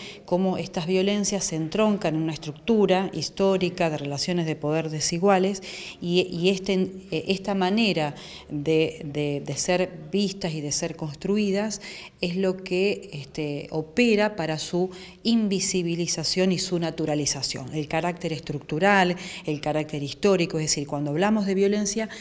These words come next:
entonces no estamos hab-, de este tipo de violencia, no estamos hablando de violencia coyuntural, sino de una violencia estructural. Y uno de los efectos que tiene esa violencia estructural para no ser percibida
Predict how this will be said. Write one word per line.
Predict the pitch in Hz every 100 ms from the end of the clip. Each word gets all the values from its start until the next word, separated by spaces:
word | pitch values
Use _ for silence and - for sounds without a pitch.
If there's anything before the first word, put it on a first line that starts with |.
| - -
entonces | 156 180 180 170
no | 185
estamos | 175 220 214 190 175
hab-, | 165 165
de |
este | 160 147
tipo | 190 190 185
de |
violencia, | 180 180 175 175 185
no | 180
estamos | 220 220 202
hablando | 165 175 175 165
de | 151
violencia | 147 175 180 190 175 160 - -
coyuntural, | - 160 165 156 180 185 190
sino | 185 165
de | 175
una | 175
violencia | 151 156 170 214 202 - -
estructural. | 165 - 151 135 160 151 139 156
Y |
uno | 180 190
de |
los | 185 165
efectos | 175 - 196 - 147
que | 151
tiene | 151 185 147 127 - - -
esa | 185 185 170
violencia | 156 170 175 175
estructural | 160 165 156 202 185 160
para | 139 139
no | 156
ser | 165 175 170
percibida | 170 - 202 170 180